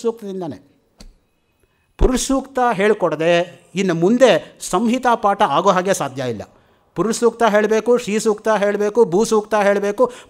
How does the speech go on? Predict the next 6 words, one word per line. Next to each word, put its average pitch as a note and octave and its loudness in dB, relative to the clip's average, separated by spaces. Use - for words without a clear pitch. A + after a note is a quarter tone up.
ಪಂಚಸೂಕ್ತಗಳು A#3 0
ಹೇಳಿದ G3+ 2
ನಂತರನೇ G#3+ 0
ಅವನಿಗೆ F#3 -2
ಸಂಹಿತೆಗೆ G#3 -4
ಪ್ರವೇಶ. D#3 -6